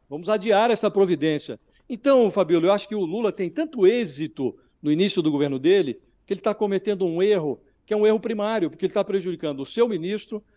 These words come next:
a conjuntura econômica e, na prática, tá prejudicando o próprio, o seu próprio governo. É como se o Lula, impedido de alterar a legislação, ele i-, imitasse o Bolsonaro, só que o Bolsonaro elegeu o,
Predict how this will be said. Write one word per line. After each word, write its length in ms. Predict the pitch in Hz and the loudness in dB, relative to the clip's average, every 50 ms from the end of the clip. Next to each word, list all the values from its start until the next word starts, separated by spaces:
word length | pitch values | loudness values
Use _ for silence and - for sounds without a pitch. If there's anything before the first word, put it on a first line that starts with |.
| _ _ _ _ _ | _ _ _ _ _
a 100 | - 151 | -6 -6
conjuntura 580 | - - 202 208 165 180 180 165 175 220 233 208 | -2 0 0 0 2 0 0 -2 0 0 0 0
econômica 680 | 196 - 170 156 147 156 170 180 185 196 - 208 202 - - | 0 0 -2 -2 -2 -2 -2 -2 -4 -4 -4 -4 -4 -4 -4
e, 60 | 226 | -6
na 120 | 240 220 | -4 -4
prática, 380 | 175 - 190 196 214 208 - 185 | -4 -4 -4 -4 -4 -4 -8 -8
tá 120 | - - | -8 -6
prejudicando 580 | 185 - 202 190 180 165 - _ - 196 202 196 | -4 -4 -4 -4 -6 -8 -8 _ -4 -4 -2 -2
o 40 | 190 | -2
próprio, 480 | - 196 208 214 202 - 226 202 165 | 0 2 2 2 0 -2 -6 -6 -4
o 60 | 190 165 | -4 -4
seu 180 | - 202 190 | 0 0 0
próprio 340 | 185 190 190 185 175 - 185 | 0 2 0 0 0 -2 -6
governo. 420 | 180 190 147 160 160 147 139 120 - _ _ _ _ - | -6 -6 -4 -2 -2 -4 -4 -6 -12 _ _ _ _ -10
É 80 | 175 | -6
como 180 | 156 220 220 220 | -2 -2 -2 -2
se 140 | - - 208 | 0 2 2
o 80 | 175 | 2
Lula, 480 | 170 180 208 233 220 175 147 127 - - _ _ _ _ _ _ - | 2 2 2 0 0 0 0 -2 -2 -6 _ _ _ _ _ _ -10
impedido 600 | 175 190 180 - - 165 143 165 226 214 196 190 | -10 -8 -8 -6 -8 -8 -6 -6 -6 -6 -6 -4
de 160 | 156 165 170 | 0 2 4
alterar 720 | 160 160 156 160 160 143 131 135 135 127 113 - _ _ _ | 4 4 2 2 0 0 0 0 0 -2 -4 -6 _ _ _
a 80 | - 135 | -10 -6
legislação, 840 | 139 143 156 143 131 135 107 131 117 110 - - 180 196 190 175 143 - _ _ _ _ - | -4 -4 -4 -4 -6 -8 -6 -6 -6 -6 -4 -2 -2 -2 0 -2 -4 -6 _ _ _ _ -8
ele 600 | - 160 170 190 214 220 202 - - 214 202 - _ | -6 -6 -4 -4 -6 -6 -8 -10 -12 -14 -14 -16 _
i-, 160 | - - 247 226 | -20 -12 -8 -4
imitasse 680 | 220 240 226 233 - 240 233 240 226 - - 247 240 233 | -2 -2 -2 0 0 0 0 0 -2 -4 -4 -4 -4 -4
o 80 | 233 | -2
Bolsonaro, 600 | 202 240 240 240 240 254 240 226 214 202 196 190 | -2 -2 -2 0 0 -2 0 0 0 0 0 0
só 120 | 175 - 214 | -2 -6 -8
que 80 | 190 | -6
o 40 | 190 | -4
Bolsonaro 480 | 185 240 226 233 220 208 220 220 226 220 | -4 -4 -2 -2 -2 0 0 0 0 2
elegeu 420 | 220 214 202 196 170 208 220 226 | 2 2 0 0 0 0 0 0
o, 180 | 233 220 185 | 0 -2 -6